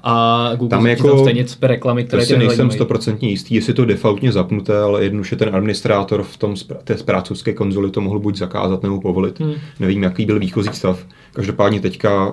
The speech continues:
Speaker 2: úplně všichni, kteří použijí Google Apps, nebudou mít reklamy. Takže zase nevím, jestli se Google opravdu, ale myslím si, že to je právě z toho důvodu, že se snaží napravit svou pověst. Takže uvidíme. Přece
Speaker 1: Mhm.
Speaker 2: jenom Microsoft už asi poslední dva, tři roky,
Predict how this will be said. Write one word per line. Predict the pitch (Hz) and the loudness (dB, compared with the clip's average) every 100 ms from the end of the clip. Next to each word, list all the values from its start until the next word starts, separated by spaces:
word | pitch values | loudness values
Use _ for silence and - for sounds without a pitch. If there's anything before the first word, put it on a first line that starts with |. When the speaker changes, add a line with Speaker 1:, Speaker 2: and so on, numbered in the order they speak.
| - | -4
Speaker 2:
úplně | 101 - 98 | -6 -4 -2
všichni, | - - 92 | -4 -6 -4
kteří | 95 92 | -2 -2
použijí | 95 95 | -2 -2
Google | 92 92 104 92 | 0 -2 -2 -2
Apps, | 90 - | -4 -2
nebudou | 95 92 | 0 2
mít | 98 | 0
reklamy. | 92 - 95 95 92 - - - | 0 0 0 0 -4 -14 -20 -10
Takže | 90 95 | -6 -4
zase | 95 - 98 95 92 - - | -4 -2 0 -2 -4 -14 -6
nevím, | 90 87 | -4 -4
jestli | 92 - | -6 -6
se | - | -4
Google | 92 90 101 | -4 -2 -4
opravdu, | - 95 95 98 95 - - _ - _ - | -2 -4 -2 -2 -2 -6 -18 _ -20 _ 0
ale | 143 | 2
myslím | 143 151 | 2 0
si, | 139 | 2
že | 135 | 4
to | |
je | 127 | 4
právě | 123 120 | 4 4
z | 117 | 2
toho | 117 | 0
důvodu, | 110 110 107 | 2 2 0
že | 98 | -2
se | 113 | -4
snaží | 107 98 104 | -4 -4 -4
napravit | 95 98 92 | -2 -2 -2
svou | 92 95 | -2 -2
pověst. | 95 92 90 - - - - - - _ | 0 0 0 -6 -20 -20 -20 -20 -20 _
Takže | 92 95 | -6 -2
uvidíme. | 90 95 90 90 - | -2 0 -2 -2 -2
Přece | 139 | 0
Speaker 1:
Mhm. | 147 | 2
Speaker 2:
jenom | 107 107 | 4 4
Microsoft | 98 110 - 104 - | 2 2 0 -2 -4
už | 95 | -6
asi | - 92 | -6 -4
poslední | 104 - 98 101 | -4 -2 -2 -2
dva, | 95 | -2
tři | 92 104 | -2 0
roky, | 92 107 98 | 0 0 -2